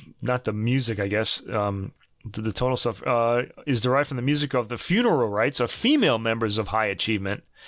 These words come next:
in the Ngwa area, part of Igbo land, Ukom. All right, the first, uh, movement of this is moderately fast, and we get a rhythmic figure right away.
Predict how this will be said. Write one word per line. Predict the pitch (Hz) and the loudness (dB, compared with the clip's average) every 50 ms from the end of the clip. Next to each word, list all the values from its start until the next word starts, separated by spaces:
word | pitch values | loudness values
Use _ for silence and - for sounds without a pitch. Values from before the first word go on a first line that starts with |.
| - - - - - _ - | -20 -18 -20 -20 -20 _ -4
in | - 127 127 | -2 0 0
the | 127 123 127 - _ - | 2 0 -2 -4 _ -2
Ngwa | 147 135 131 120 127 135 147 151 139 123 113 104 - - _ _ _ _ _ _ _ _ _ _ _ _ _ _ - | 0 0 2 4 4 4 4 4 2 2 -2 -4 -8 -14 _ _ _ _ _ _ _ _ _ _ _ _ _ _ 0
area, | 120 120 117 120 - | 2 2 2 2 0
part | - - - 117 113 117 - | -2 -2 0 0 0 0 0
of | - 113 110 110 104 - _ | 0 0 0 0 -2 -4 _
Igbo | - 120 117 110 110 110 104 104 | -8 -6 -4 -2 -2 0 2 2
land, | 98 98 98 92 90 90 90 - - - - _ _ _ _ _ _ _ _ _ _ _ _ _ _ _ _ _ - - | 2 2 0 0 0 0 -2 -4 -6 -8 -14 _ _ _ _ _ _ _ _ _ _ _ _ _ _ _ _ _ -4 -4
Ukom. | 131 127 - - 117 104 95 87 82 82 78 - _ _ _ _ _ _ _ _ _ _ _ _ _ _ _ _ _ _ - - - - - - - - - - - - | -4 -4 -2 -2 -2 -2 -2 -4 -8 -12 -16 -18 _ _ _ _ _ _ _ _ _ _ _ _ _ _ _ _ _ _ -20 -20 -20 -20 -20 -20 -20 -20 -20 -20 -12 -4
All | - 120 | 0 0
right, | 120 110 98 - | 2 0 0 -4
the | - 104 | -6 -6
first, | - - 175 185 170 - - - | 0 0 2 2 2 -2 -2 0
uh, | 135 131 131 127 123 120 | 0 2 2 2 2 0
movement | 120 127 127 147 175 160 131 113 | 0 0 2 2 2 2 0 -2
of | 117 110 104 | -2 -2 0
this | 117 117 - - | 0 0 2 0
is | 110 98 | 0 0
moderately | 107 117 120 135 135 131 120 113 120 | 0 0 2 2 2 0 0 -2 -2
fast, | 107 - - - 131 131 135 147 143 - | 0 0 0 0 2 2 2 2 2 0
and | - 110 | -2 -4
we | 113 | -2
get | 113 123 110 | -2 0 0
a | 110 | 0
rhythmic | 110 120 139 143 131 131 127 - | 2 2 2 2 2 0 0 0
figure | - - - 131 120 117 117 | -2 -2 0 -2 0 0 -2
right | 107 101 101 107 110 117 113 | -2 0 0 2 2 2 2
away. | 107 104 104 110 110 110 107 101 95 92 87 | 2 2 2 2 2 2 2 2 2 0 -4